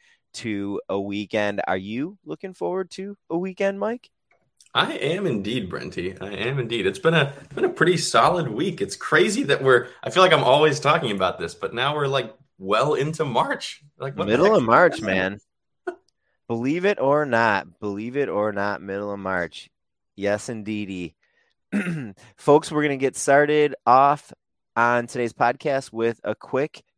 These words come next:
Speaker 1: preview of our list. We got five pretty good stocks, pretty good ideas for you to keep an eye on here today and for the rest of this week. And then we're gonna have a little bonus content at the end of our list, something that we hinted at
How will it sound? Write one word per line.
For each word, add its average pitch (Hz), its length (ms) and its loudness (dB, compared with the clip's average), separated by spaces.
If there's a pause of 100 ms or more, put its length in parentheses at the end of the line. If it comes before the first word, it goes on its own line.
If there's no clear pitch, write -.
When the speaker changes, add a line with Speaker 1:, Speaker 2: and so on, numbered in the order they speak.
Speaker 1:
preview 135 640 -4
of 127 380 2
our 110 180 2
list. 113 400 -4
We 127 80 -10
got 110 240 0 (240)
five 135 560 4
pretty 135 220 -6
good 135 200 -4
stocks, 127 480 0 (360)
pretty 226 180 -2
good 220 140 2
ideas 131 600 2
for 120 280 -2
you 120 100 0
to 107 80 -8
keep - 300 -10
an 127 200 -6
eye 123 280 -2
on 127 240 -4
here 113 400 -6
today 123 560 -4
and 95 260 -6
for 127 420 -4
the 104 140 -8
rest 107 320 0
of 113 60 -8
this 101 180 -10
week. 117 240 -8 (300)
And 127 80 -4
then 151 80 2
we're 202 80 -2
gonna 233 100 -2
have 190 80 2
a 156 60 0
little 156 180 0
bonus 120 520 -2 (120)
content 139 540 -6
at 123 180 -4
the 117 180 -8
end 120 460 -4
of 113 340 2
our 101 220 0
list, 123 360 -2
something 151 420 -6 (340)
that 110 180 2
we 101 80 -6
hinted 123 380 -8
at 110 320 0